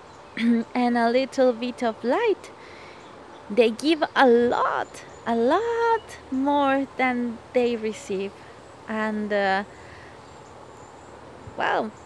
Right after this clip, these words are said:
perhaps we should learn something about them, right? Instead of trying to move forward, they're just moving up. It's different creature because the serpent, uh,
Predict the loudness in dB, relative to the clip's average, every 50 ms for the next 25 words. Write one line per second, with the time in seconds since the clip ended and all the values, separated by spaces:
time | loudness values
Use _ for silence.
0 | -12 -6 -4 -4 -4 -4 -4 -4 -4 -4 -6 -8 -6 -6 -4 -6 -6 -4 -4 -4
1 | -4 -4 -6 -6 -6 -6 -8 -8 -8 -8 -8 -8 -6 -8 -8 -8 -6 -6 -6 -6
2 | -8 -8 -8 -8 -8 -8 -10 -10 -10 -8 -8 -8 -8 -8 -8 -10 -10 -12 -10 -8
3 | -8 -6 -6 -6 -8 -8 -4 0 0 2 2 0 -2 -2 -4 0 2 2 2 2
4 | 2 0 -2 -4 -4 -2 0 0 -2 -2 -4 -2 2 6 6 6 8 8 6 6
5 | 6 4 0 -8 -18 -20 -20 -18 -16 -16 -14 -6 0 4 4 6 4 4 0 -4
6 | -20 -20 -20 -20 -14 -6 -2 -2 -2 -2 -2 0 4 4 4 4 2 0 2 2
7 | 0 0 -2 -8 -18 -20 -20 -20 -20 -20 -20 -20 -20 -20 -20 -20 -20 -20 -20 -20
8 | -20 -18 -18 -18 -18 -18 -18 -14 -6 0 2 4 4 4 4 2 4 6 6 6
9 | 6 4 -2 -2 -2 -4 -4 -2 0 0 0 0 0 0 2 2 0 -2 -8 -6
10 | -2 0 0 0 0 0 -2 -2 -2 -2 0 2 2 2 0 0 0 2 2 2
11 | 0 -2 -6 -4 -4 -2 0 2 2 2 0 0 -4